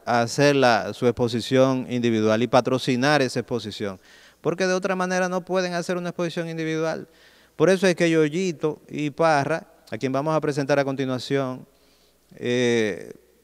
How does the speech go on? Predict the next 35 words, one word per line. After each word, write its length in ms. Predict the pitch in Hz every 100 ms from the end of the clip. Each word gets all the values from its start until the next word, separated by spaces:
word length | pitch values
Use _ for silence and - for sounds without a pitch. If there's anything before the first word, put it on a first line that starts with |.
| -
no 420 | 135 165 202 208
ha-, 140 | 196 165
no 240 | 202 214
hacen 280 | 214 208 202
exposiciones 600 | 185 190 180 185 185 180
individuales. 580 | 170 165 165 180 170 170
Sí, 320 | 247 233 214 127
hay 240 | 196 220
algo 240 | 220 202
que 100 | 175
yo 100 | 180
voy 160 | 175 175
a 100 | 165
decir, 500 | 139 - 127 117 98 _ _ _ _ _ _ _ _ _ _ _ _ _ -
que 220 | 127 135
Giorgito 400 | 123 131 127 170
me 140 | 165 151
dijo 160 | 151
que 60 | 127
lo 100 | 113
dijera, 460 | 101 101 92 82 - _ _ - _ _
eh, 160 | - 107
cuando 220 | 120 117
le 80 | 117
hicimos 460 | 113 139 147 135 127
la 160 | 120
entrevista. 540 | 117 113 107 104 - 110
Giorgito 420 | 131 151 190 190
Morel 300 | 180 170 165
es 160 | 170 156
el 180 | 147
hijo 380 | 151 139 117 98 - _ _ _
de 140 | 98 110
Yoyi 260 | 120 123
Morel. 480 | 120 104 95 - -